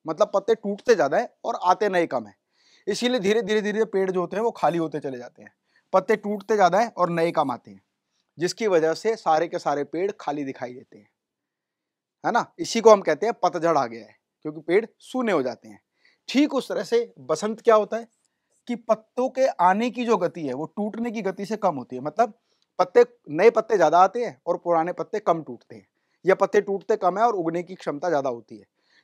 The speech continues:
जिसकी वजह से पेड़ हरे भरे दिखाई देते हैं। <clears throat> दोनों ही अवस्था में ना एक बात कॉमन है, ध्यान रखिए, पतझड़ के समय पर भी नए पत्ते उगते हैं, लेकिन टूटते ज्यादा है, इसलिए पेड़ खाली हो जाता है।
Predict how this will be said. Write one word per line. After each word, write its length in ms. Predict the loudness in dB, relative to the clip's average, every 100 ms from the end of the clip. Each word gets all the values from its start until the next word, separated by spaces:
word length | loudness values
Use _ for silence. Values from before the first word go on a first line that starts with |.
| -8
जिसकी 260 | -8 0
वजह 140 | 2 2
से 100 | 0
पेड़ 260 | 2 2
हरे 260 | 0 -2 -2
भरे 200 | 0 -2
दिखाई 280 | -6 -10 -14
देते 260 | -16 -20
हैं। 100 | -20 _ _ _ -12
<clears throat> 240 | -10 -10 -14 _ _ _ _ _ _ _ _ -8
दोनों 320 | 4 6 6
ही 100 | 4
अवस्था 380 | 4 2 0 -2
में 100 | -2
ना 80 | 2
एक 200 | 2 4
बात 180 | 2 2
कॉमन 280 | -2 -4 -8
है, 80 | _ _ _ _ _ _ _ _ _
ध्यान 300 | -4 2 2
रखिए, 440 | 2 -2 -2 -2 -6 _ _ _ _ _ 2
पतझड़ 400 | 4 4 2 2
के 160 | 0 -4
समय 320 | -2 -2 -2
पर 240 | -2 -2
भी 340 | -2 -6 -8 -10 -6
नए 260 | -2 -2
पत्ते 320 | -2 -6 -4
उगते 380 | -2 -2 -4 -6
हैं, 160 | -8 -10 _ _ _ _ _ -8
लेकिन 240 | -4 -4
टूटते 460 | -2 -4 -4 0 2
ज्यादा 220 | 2 0
है, 100 | -2
इसलिए 240 | -4 -6
पेड़ 220 | -6 -6 -6
खाली 280 | -8 -8
हो 100 | -8
जाता 260 | -10 -14 -20
है। 180 | -20